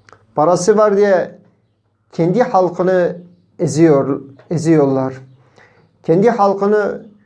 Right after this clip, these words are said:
köleleştiriyorlar. Kendi halkını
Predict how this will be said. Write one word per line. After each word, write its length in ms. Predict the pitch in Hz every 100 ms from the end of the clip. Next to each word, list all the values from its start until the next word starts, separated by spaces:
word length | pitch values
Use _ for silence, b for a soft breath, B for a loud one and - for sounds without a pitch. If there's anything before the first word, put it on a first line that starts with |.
| _ _
köleleştiriyorlar. 1160 | - 175 165 156 151 - 160 165 143 139 131 131 - B - -
Kendi 280 | 175 175 214
halkını 720 | 214 190 175 185 202 190 202